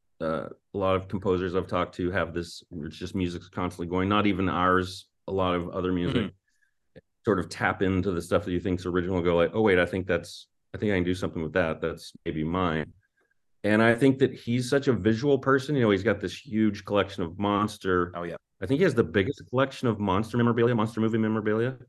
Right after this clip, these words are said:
Speaker 2: It wouldn't surprise
Speaker 1: So
Speaker 2: me,
Speaker 1: I would
Speaker 2: yeah.
Speaker 1: imagine that he kinda, yeah, it's crazy huge, and it goes on tour. And I would imagine that he, uh, is very visual and has movies always going on, on in his brain. So when he spoke to me about,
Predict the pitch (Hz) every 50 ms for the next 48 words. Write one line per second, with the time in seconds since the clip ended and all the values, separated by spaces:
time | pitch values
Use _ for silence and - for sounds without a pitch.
0 | _ _ _ - 117 110 113 110 98 - - 98 87 85 117 120 127 139 127 85
1 | - - - 135 143 - 143 131 117 - - - - - 143 143 - - 151 127
2 | 123 123 95 - - - _ - _ _ _ _ _ _ 110 120 120 90 80 -
3 | - - _ - - - _ - - - 139 139 143 139 120 104 101 92 87 78
4 | 80 - - 113 107 98 90 78 76 92 90 90 85 69 - 95 95 92 90 92
5 | 87 82 - 98 92 87 90 92 - _ _ _ - - - - _ _ _ _
6 | _ _ _ _ 107 113 127 131 127 127 120 127 123 123 127 131 131 139 127 120
7 | 110 - - - - 110 107 104 104 101 101 98 92 87 85 76 62 - - -
8 | _ _ _ _ _ _ _ _ _ _ _ _ _ _ _ _ _ _ _ _
9 | _ 101 98 95 98 113 107 98 87 107 95 104 104 95 90 104 92 90 95 101
10 | 104 107 107 95 85 98 87 82 80 78 76 78 80 73 71 71 55 - - -
11 | - 82 78 69 71 69 69 - 71 64 50 50 90 95 - _ _ _ _ _
12 | _ _ _ _ _ _ - - 113 104 104 101 98 98 107 104 101 101 95 -
13 | - 120 120 120 117 113 110 104 107 - - - 107 110 113 113 - - 104 98
14 | 95 92 90 87 90 87 87 85 - - -